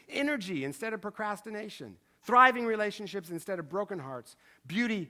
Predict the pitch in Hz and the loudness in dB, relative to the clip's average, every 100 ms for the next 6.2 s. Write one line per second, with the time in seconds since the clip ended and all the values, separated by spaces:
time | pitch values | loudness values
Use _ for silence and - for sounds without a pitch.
0 | - 175 - 151 - 139 127 - - _ | -6 -4 0 0 -2 -10 -12 -16 -20 _
1 | _ _ - - 226 233 220 147 175 190 | _ _ -10 2 6 6 4 0 0 2
2 | 165 - 143 - - 190 180 151 147 135 | 2 -2 -8 -8 -8 -6 -4 -4 -4 -6
3 | 120 110 _ _ _ 147 156 202 214 190 | -10 -14 _ _ _ -4 4 6 6 2
4 | - 165 143 139 202 139 - 175 165 131 | -2 -4 -2 -2 -6 -10 -6 -4 -4 -6
5 | - - 180 185 180 127 127 - - 123 | -14 -10 -6 -4 -6 -12 -14 -16 -14 -12
6 | 117 104 | -10 -12